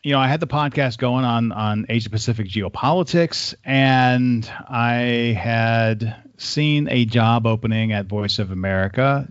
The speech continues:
uh, you know, producing radio and television content. And I applied for that, thinking that with the, uh, speed of the U S government, it would be months and months before they would get around to hiring. And, uh, I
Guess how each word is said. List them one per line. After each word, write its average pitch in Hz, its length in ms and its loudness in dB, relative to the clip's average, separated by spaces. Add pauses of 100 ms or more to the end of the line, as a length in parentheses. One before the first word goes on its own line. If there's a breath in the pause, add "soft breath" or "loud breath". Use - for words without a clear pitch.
(120)
uh, 90 500 0 (120)
you 110 140 -4
know, 87 260 -6 (180)
producing 107 600 2
radio 98 300 2
and 92 140 0
television 98 460 0
content. 104 640 2 (400 loud breath)
And 107 140 0
I 101 80 2
applied 127 440 0
for 127 120 0
that, 104 480 0 (320)
thinking 113 340 2
that 98 320 -4
with 101 220 -6
the, 101 380 0
uh, 92 260 0
speed 135 260 2
of 117 60 2
the 110 200 2
U 120 220 2
S 107 160 2
government, 104 460 0
it 107 40 -2
would 98 120 -4
be 104 100 0
months 110 480 0
and 110 100 0
months 101 320 0
before 95 800 -2 (500 loud breath)
they 95 220 -4
would 95 80 -2
get 98 140 -4
around 90 240 -4
to 87 80 -2
hiring. 120 640 -4 (600)
And, 95 880 -2 (380)
uh, 90 260 -2
I 92 220 -4